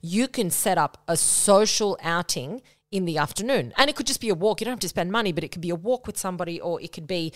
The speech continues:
"Oh, just come over for a coffee," whatever the fuck it is, or dinner or whatever. But when you are anticipating this social interaction, this excitement, something that you know makes you feel good, you're more likely to get shit done because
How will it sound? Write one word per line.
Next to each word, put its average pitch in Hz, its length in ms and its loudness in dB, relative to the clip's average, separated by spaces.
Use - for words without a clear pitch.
"Oh, 190 100 6
just 160 200 0
come 165 200 -2
over 165 240 2
for 147 180 -2
a 156 60 -2
coffee," 160 280 -2
whatever 277 440 -2
the 254 80 -2
fuck - 320 -4
it 190 80 -4
is, 190 180 -2
or 147 80 0
dinner 165 380 -2
or 139 140 0
whatever. 180 500 0
But 185 340 0
when 269 300 2
you 277 240 0
are 208 240 2
anticipating 185 920 -2
this 160 140 0
social 214 580 4
interaction, 175 640 -2
this 165 180 -4
excitement, - 680 0
something 185 320 -4
that 160 100 -4
you 160 120 -8
know 170 260 2
makes 180 240 -2
you 165 60 -8
feel 165 200 -4
good, 147 240 -2
you're 185 120 4
more 190 280 4
likely 185 400 0
to - 160 -4
get 185 220 0
shit - 300 0
done 147 300 -2
because 165 420 0